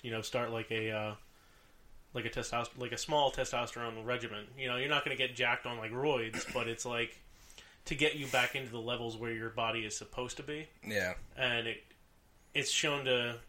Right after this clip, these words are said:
Speaker 1: to improve a lot of things, a lot of the issues that many people suffer from, or, well,
Speaker 2: Oh.
Speaker 1: many men suffer from.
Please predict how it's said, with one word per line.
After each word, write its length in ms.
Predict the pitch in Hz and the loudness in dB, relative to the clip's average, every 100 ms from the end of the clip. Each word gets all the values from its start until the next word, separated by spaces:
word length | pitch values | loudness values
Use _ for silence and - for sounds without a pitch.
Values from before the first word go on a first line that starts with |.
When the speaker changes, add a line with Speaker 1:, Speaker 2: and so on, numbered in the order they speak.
| - | -8
Speaker 1:
to 400 | - 117 113 117 | -2 0 0 -2
improve 380 | 123 - 143 120 | -6 -2 -2 0
a 40 | |
lot 220 | 110 117 113 | 0 0 0
of 60 | |
things, 360 | - 110 110 113 | -4 -6 -6 -8
a 60 | 117 | -2
lot 140 | 123 | 0
of 60 | 120 | 0
the 140 | 120 | -2
issues 320 | 117 117 113 | -4 -4 -4
that 260 | 113 110 110 - - - 139 135 | -2 -2 -4 -10 -20 -20 -4 0
many 180 | 139 | 0
people 280 | 127 131 110 | 0 -4 -4
suffer 320 | - 127 127 | -2 0 -2
from, 440 | 117 120 113 113 113 - - | -6 -6 -4 -6 -10 -16 -12
or, 100 | 131 | -4
well, 200 | 117 113 131 | 0 0 2
Speaker 2:
Oh. 40 | |
Speaker 1:
many 160 | 135 127 | 0 2
men 260 | 127 123 | 0 0
suffer 280 | 113 117 117 | 0 -2 -4
from. 300 | - 110 107 | -6 -6 -6